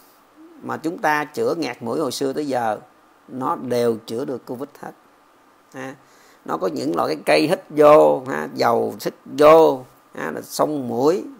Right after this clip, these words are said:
ha, rồi nhỏ mũi, rồi uống thuốc sổ mũi. Các bạn cứ hình dung lại, làm y chang hồi xưa.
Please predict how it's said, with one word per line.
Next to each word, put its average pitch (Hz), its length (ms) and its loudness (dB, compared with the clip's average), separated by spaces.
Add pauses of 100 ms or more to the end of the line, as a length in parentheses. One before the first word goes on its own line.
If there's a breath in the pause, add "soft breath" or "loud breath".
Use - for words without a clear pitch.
ha, 139 80 -12
rồi 120 140 -12
nhỏ 117 400 -4
mũi, 131 300 -2 (140)
rồi - 100 -16
uống 151 180 -10
thuốc 185 200 -8
sổ 127 300 -4
mũi. 135 300 -6 (160)
Các 151 160 -12
bạn 120 220 -10 (120)
cứ 196 240 0
hình 123 240 -4
dung 139 240 -4
lại, 113 300 -10 (600 soft breath)
làm 113 240 -6
y 139 100 -4
chang 127 300 -6
hồi 110 80 -10
xưa. 147 420 6